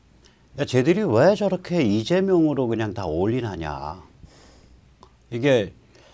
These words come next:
이재명으로 올인하면 대선 패배 가능성도 굉장히 높아지고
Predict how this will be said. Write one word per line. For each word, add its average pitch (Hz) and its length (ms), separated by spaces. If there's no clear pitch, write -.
이재명으로 160 640
올인하면 104 960
대선 131 460
패배 131 600
가능성도 113 680
굉장히 117 380
높아지고 92 800